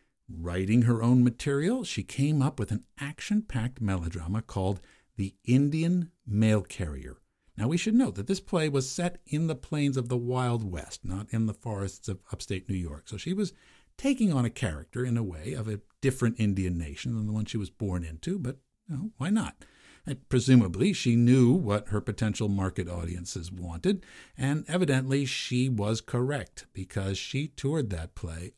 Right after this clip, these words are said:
all over the country, and in Great Britain, too. Interestingly, she was an innovator in gender roles as well, because in The Indian Mail Carrier, she enacted not a virtuous or sexy Indian princess,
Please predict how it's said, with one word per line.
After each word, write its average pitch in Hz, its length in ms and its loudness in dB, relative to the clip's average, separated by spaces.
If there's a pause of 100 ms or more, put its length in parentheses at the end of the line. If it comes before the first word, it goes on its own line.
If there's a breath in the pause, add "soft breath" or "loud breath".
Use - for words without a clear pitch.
all 147 440 0
over 143 180 0
the 139 80 -2
country, 127 500 -2 (340 soft breath)
and 101 160 0
in 107 100 2
Great 123 360 0
Britain, 92 380 0
too. 131 260 2 (580 loud breath)
Interestingly, 160 880 -2 (340)
she - 240 -6
was 110 200 -2
an 120 120 -4
innovator 139 440 0
in 151 160 -2
gender 151 480 0
roles 82 380 -8
as 95 140 -8
well, 120 520 -6
because 151 720 -4 (400 soft breath)
in 185 320 2
The 180 100 0
Indian 131 520 2
Mail 98 220 2
Carrier, 85 560 -6 (260 soft breath)
she 160 400 -2
enacted 120 580 0 (160)
not 110 500 -2
a 151 120 -2
virtuous 123 800 -2
or 92 180 -4
sexy 104 440 -4
Indian 92 420 -2
princess, - 640 -4